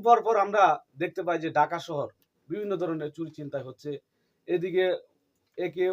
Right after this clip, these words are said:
অপরে মারছে, অপরে আরেকজনে মারছে, মানে তারা একটার পর একটা চলছে। এই রাজনৈতিক প্রেক্ষাপট মানুষের মাঝে কবে দূর হবে? আমরা বাহিরের রাষ্ট্রে, অনেক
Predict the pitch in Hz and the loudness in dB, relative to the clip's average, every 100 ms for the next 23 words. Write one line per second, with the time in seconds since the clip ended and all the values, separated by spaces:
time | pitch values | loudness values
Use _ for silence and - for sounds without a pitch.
0 | - - 175 175 185 165 156 170 180 165 | -4 -8 -6 -2 -2 -2 -4 -6 -6 -6
1 | 175 170 139 165 147 165 170 175 175 160 | -4 -2 -2 -4 -4 -6 -4 -4 -6 -8
2 | 160 _ _ 143 151 160 175 214 220 - | -14 _ _ -10 -8 -2 2 2 0 -4
3 | _ - 165 214 185 208 202 196 - 202 | _ -12 -6 -6 -2 -2 -2 -4 0 -2
4 | 202 117 - _ _ _ _ _ 151 208 | -2 -12 -14 _ _ _ _ _ 0 2
5 | 147 175 202 214 220 190 - _ _ _ | 6 6 4 0 -4 -6 -10 _ _ _
6 | _ _ 202 214 226 165 175 - _ - | _ _ -2 0 -2 0 -4 -6 _ -10
7 | 143 185 190 202 165 165 165 151 - _ | -6 -6 -2 -4 -2 -4 -4 -6 -10 _
8 | _ 160 170 151 160 147 147 165 - _ | _ -8 -6 -4 -4 -4 -6 -6 -10 _
9 | _ _ - 185 214 226 202 208 214 202 | _ _ -2 0 2 2 2 2 2 2
10 | 175 190 175 190 | 2 0 -2 -2